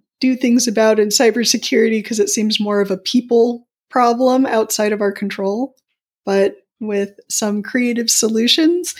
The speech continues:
we can at least give intelligence to our companies to make better solutions and, and hopefully help victims, uh, stay, uh, not victims to this sort of attack.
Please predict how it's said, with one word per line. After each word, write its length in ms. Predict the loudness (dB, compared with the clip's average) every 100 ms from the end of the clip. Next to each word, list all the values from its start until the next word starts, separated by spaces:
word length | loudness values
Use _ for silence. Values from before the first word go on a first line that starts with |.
| -20 -6
we 100 | -2
can 140 | 2 2
at 120 | 2
least 300 | 2 0 0
give 240 | 2 2
intelligence 760 | 2 0 2 2 2 2 0 -2
to 120 | 0
our 360 | 0 2 0 -4 -10
companies 540 | -10 -8 -6 -6 -4 -4
to 100 | -4
make 320 | -4 -6 -8 -20 -20 _ _
better 220 | -2 0
solutions 540 | -2 -2 -2 -2 -4
and, 220 | -4 -6 -2
and 180 | -2 -2 -2
hopefully 460 | -2 -2 2 0
help 320 | 2 0 0 _ _
victims, 680 | -2 0 -4 -2 -2 -4 -4 _ _ _ _ -6
uh, 320 | -4 -4 -6 _ _
stay, 720 | -6 -2 0 0 0 -2 -4 _ _ _ _ _
uh, 120 | -10 -4
not 240 | -2 -2 0
victims 460 | -2 -2 -8 -6 -6
to 100 | -4
this 180 | -2
sort 200 | 0 -2
of 100 | -4
attack. 440 | -10 -10 -10 -6